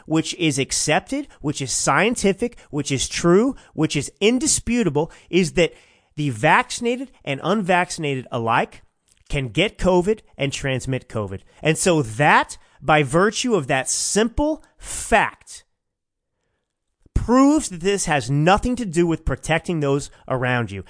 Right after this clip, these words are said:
And yet, despite this evidence, despite this truth, what is happening? So Kagan, she suggests in the oral arguments that the policy that is most geared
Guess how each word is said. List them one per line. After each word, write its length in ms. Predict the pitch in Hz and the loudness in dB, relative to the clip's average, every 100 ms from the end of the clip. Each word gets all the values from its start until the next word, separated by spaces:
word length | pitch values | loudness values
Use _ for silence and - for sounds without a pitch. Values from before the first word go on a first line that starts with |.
| - | -8
And 180 | - 160 | -2 2
yet, 180 | 196 196 | 2 0
despite 540 | 180 - - 175 262 | -2 -4 0 2 2
this 220 | 311 285 226 | 0 -4 0
evidence, 480 | 196 190 202 220 - - | 0 0 -4 -6 -16 -14
despite 560 | 151 - - 151 175 190 | -8 -6 -2 2 2 0
this 180 | 254 - | -8 -8
truth, 360 | - 147 147 | -4 -4 -4
what 360 | 123 123 147 - | -4 -2 -2 -4
is 220 | 139 131 - | -6 -6 -6
happening? 480 | - 143 135 113 90 _ _ _ _ _ _ _ _ _ _ _ - - | -4 0 0 -4 -14 _ _ _ _ _ _ _ _ _ _ _ -20 -14
So 220 | - 180 | 0 0
Kagan, 480 | 156 - 220 175 101 - _ _ _ _ _ _ _ | 2 4 4 4 -2 -10 _ _ _ _ _ _ _
she 500 | - - 285 349 262 | -8 0 2 2 -2
suggests 720 | - - 151 117 127 131 - - | -6 -4 -2 -2 -2 -2 -4 -10
in 80 | 135 | -8
the 80 | 131 | -4
oral 240 | 127 120 | -2 -2
arguments 680 | 113 110 110 127 196 - - _ _ _ _ _ _ _ _ _ _ _ _ - | -2 -2 -2 -6 -8 -12 -20 _ _ _ _ _ _ _ _ _ _ _ _ -18
that 280 | 143 175 175 | -2 2 2
the 140 | 175 156 | 0 0
policy 680 | - 160 220 285 277 302 | 0 2 0 0 -6 -6
that 160 | 220 170 | -4 -4
is 160 | 135 135 | -4 0
most 500 | 156 214 - 185 127 | 2 2 2 -8 -8
geared 540 | 180 254 147 117 | -2 0 0 -4